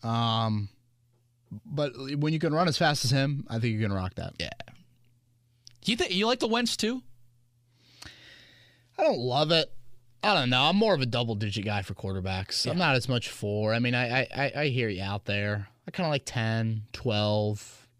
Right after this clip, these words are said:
Speaker 1: Obviously, I'm sure everyone wants me to say eighteen. Yeah.
Speaker 2: Yeah.
Speaker 1: Um, I know. Eighteen's a little bit too high for me.
Speaker 2: I, linebackers,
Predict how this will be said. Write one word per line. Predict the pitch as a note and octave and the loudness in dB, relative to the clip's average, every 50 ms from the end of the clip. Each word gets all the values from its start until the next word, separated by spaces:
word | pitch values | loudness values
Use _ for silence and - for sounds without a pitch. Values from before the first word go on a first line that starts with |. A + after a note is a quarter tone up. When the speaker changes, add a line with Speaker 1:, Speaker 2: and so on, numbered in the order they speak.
| _ _ _ _ _ _ - | _ _ _ _ _ _ -8
Speaker 1:
Obviously, | G2+ G#2+ G#2 G#2 - - G#2 G#2 | -6 -4 -2 -2 -2 -2 -2 -2
I'm | G#2 G2 | -2 -2
sure | - A2 G#2+ | -2 -2 -2
everyone | G#2+ G#2 G#2 G#2 G#2 G#2 G#2 | -2 -2 -2 -2 0 0 -2
wants | G#2 G#2 - | -2 -2 -2
me | - G#2+ | -2 -4
to | G#2 | -2
say | - G#2+ G2+ | -2 -2 0
eighteen. | G#2 G#2+ G2+ - - A2 G2+ G2+ G2+ G2+ G#2 G#2 - _ _ _ _ _ _ _ _ - | 0 -2 -2 -2 -2 0 0 2 2 2 0 -2 -4 _ _ _ _ _ _ _ _ -6
Yeah. | A2+ G#2+ G#2 G#2+ G#2 G#2+ - _ _ _ _ _ _ _ | -4 -2 0 0 0 -2 -4 _ _ _ _ _ _ _
Speaker 2:
Yeah. | C#3+ E3 G3 G3 - - - A3+ - - F#3 E3+ D3+ | 0 2 2 2 0 2 0 0 0 0 0 0 0
Speaker 1:
Um, | A2 G#2 G2+ G2+ G2 G2 F#2+ F#2+ G2 G2 G2 G2+ - _ - - _ _ _ _ _ _ _ _ _ _ - | -2 -2 0 0 0 0 0 -2 -2 -2 -4 -6 -10 _ -20 -20 _ _ _ _ _ _ _ _ _ _ 0
I | E3 C3+ | 0 2
know. | A#2+ A2 - - - - | 2 0 -2 -4 -6 -2
Eighteen's | - F3+ C#3+ - D3 C3 B2+ A#2 | -2 -2 2 2 2 2 4 2
a | |
little | A2+ G#2 G2 | 2 2 0
bit | F#2 - | -2 -2
too | - G#2+ F#2 | -4 -4 -2
high | F#2 F#2+ F#2 F#2 | -2 -2 -4 -4
for | F#2 - G2 G2 | -6 -6 -6 -6
me. | G2 G2+ - - _ _ _ _ _ _ _ _ _ _ _ _ _ _ _ _ _ _ _ - | -6 -8 -8 -12 _ _ _ _ _ _ _ _ _ _ _ _ _ _ _ _ _ _ _ -2
Speaker 2:
I, | C3+ F#3 B3 - - - - - - - _ _ | 0 0 0 -2 -6 -16 -18 -18 -20 -20 _ _
linebackers, | D3 D3 G3 B3+ C4+ A#3+ A3 G#3+ - F#3+ F3 D#3+ D3 B2 A2 G#2+ - - - | 0 2 2 2 2 2 0 2 2 2 2 2 2 0 0 -2 -4 -8 -8